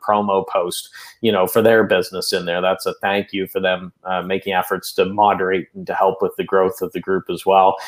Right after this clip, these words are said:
So that's a really good model for anyone who's watching who doesn't wanna pay out a bunch of money to hire people to look after the group, 'cause that doesn't always work out the best. Uh, there are other ways to do it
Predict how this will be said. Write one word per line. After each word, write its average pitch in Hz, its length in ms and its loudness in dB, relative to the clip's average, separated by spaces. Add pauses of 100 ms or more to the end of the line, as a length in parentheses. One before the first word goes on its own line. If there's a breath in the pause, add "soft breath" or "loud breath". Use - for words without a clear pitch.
(160 loud breath)
So - 180 6
that's 151 220 6
a 165 60 6
really 143 200 8
good 117 140 6
model 110 300 6
for 117 120 0
anyone 117 260 4
who's 107 200 -2
watching 101 420 2
who 101 140 -4
doesn't 101 320 0
wanna 98 200 -2
pay 101 280 2
out 101 220 2
a 101 40 -4
bunch 98 280 -4
of 98 80 -6
money 101 320 -4
to 90 240 -4
hire 107 480 2 (280)
people 117 460 4
to - 80 -4
look 101 160 0
after 98 300 2
the 92 80 -6
group, 104 320 -4
'cause 95 100 -2
that 92 220 0 (160)
doesn't 110 320 2
always 101 360 0
work 98 240 -2
out 101 220 2
the - 60 -8
best. 107 360 4 (480 loud breath)
Uh, 98 160 4
there 107 220 4
are 110 180 6
other 107 220 6
ways 104 300 0
to 95 100 -8
do 98 220 0
it 104 100 0